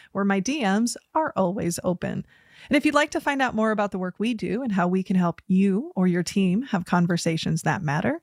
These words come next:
check us out at sarah noel wilson dot com. You can also pick up a copy of my book, Don't Feed the Elephants, wherever books are sold. And if you'd like to support the show, please consider becoming a patron,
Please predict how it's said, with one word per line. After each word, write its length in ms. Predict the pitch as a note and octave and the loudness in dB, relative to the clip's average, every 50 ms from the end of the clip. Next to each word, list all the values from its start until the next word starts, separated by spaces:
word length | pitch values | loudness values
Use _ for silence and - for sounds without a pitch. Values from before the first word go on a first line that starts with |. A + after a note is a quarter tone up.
| - | -10
check 240 | - - G3 F#3+ - | -4 -2 -2 0 0
us 120 | F#3 - - | -2 0 0
out 220 | F#3+ A#3 D4+ - - | 0 -2 -2 -4 -10
at 140 | - F#3+ - | -12 -8 -4
sarah 280 | - - F#3+ F3+ F3+ | -2 0 0 2 2
noel 300 | E3 E3+ G3 G3 F#3+ F#3+ | 0 -2 -2 -2 -4 -4
wilson 460 | F#3+ G3+ G3 G#3+ - - D4 E4 F4+ - | -2 -2 -2 -2 -2 -4 -6 -6 -6 -4
dot 220 | - - - - - | -4 -4 -4 -4 -6
com. 340 | - - F#3 F#3+ B3 F4+ - - - - - - - - - - | -2 0 2 2 2 0 -6 -16 -20 -20 -20 -20 -20 -20 -14 -4
You 100 | - C4 | -2 2
can 100 | C#4 E4 | 4 4
also 180 | E4 E4 - E4 | 4 4 2 0
pick 160 | - E4 D4+ | -4 -2 -2
up 140 | D4+ C#4+ - | -2 -2 -2
a 40 | A#3 | -2
copy 260 | - G#3+ F#3 - F#3 | -2 -2 -2 -2 -4
of 80 | F#3 G3 | -6 -4
my 160 | G3 G3+ G3+ | -2 -4 -2
book, 260 | G3 - E4 - - - - | -2 -4 -6 -6 -8 -4 0
Don't 260 | A3+ A3 A3 - - | 0 0 0 0 -6
Feed 300 | - - A3+ G#3 F#3+ F3 | -8 -4 -2 -2 -2 -2
the 160 | G3 F#3 - | -4 -4 -2
Elephants, 540 | - A#3+ C4+ D#4+ E4+ - - - B3 A4 - | 2 2 2 2 0 -2 -4 -8 -8 -8 -8
wherever 320 | - A4+ A4 D#4 G#3+ G3+ G3 | -6 -2 0 0 0 0 0
books 280 | E3+ F#3+ F3+ - - F3 | 0 -2 -4 -4 -4 -8
are 80 | E3 | -6
sold. 360 | D#3+ - - G#3+ G#3+ A#3+ B3+ - - - - - - - - - | -6 -4 -2 0 0 0 0 -4 -10 -20 -20 -20 -20 -20 -10 -4
And 720 | C#4+ E4+ F#4+ F#4+ D#4 B3+ A3 A3 C#4 F4+ A4 - - - _ _ _ _ _ _ _ _ _ _ _ _ - | 0 0 2 2 2 2 0 0 -2 -4 -6 -6 -8 -10 _ _ _ _ _ _ _ _ _ _ _ _ -2
if 140 | C#4 C#4+ | -2 0
you'd 140 | - D#4+ E4 | 0 0 0
like 160 | G4 A4+ C5 | 0 0 0
to 100 | - G4+ | -2 -2
support 380 | F#4+ - F#4 - - F4+ F4+ - | -2 -2 -4 -2 -2 -4 -2 -2
the 80 | F#4 - | -4 -4
show, 260 | - - E4+ E4+ D#4+ | 0 0 0 0 0
please 420 | - - - E4+ F4 F#4 F#4+ - | -4 -6 -6 -4 -2 -2 -4 -4
consider 460 | - - - F4 - - C4 C4+ C4 | -8 -10 -10 -6 -4 -2 0 0 0
becoming 460 | B3 C#4 B3 - A3+ F#3 F#3 G3 G3 - | -2 -4 -4 -4 -2 -2 0 -2 -2 -4
a 80 | - - | -6 -4
patron, 500 | - G3 F3+ - - - G3 F#3+ - | -4 -4 -4 -4 -6 -8 -8 -8 -8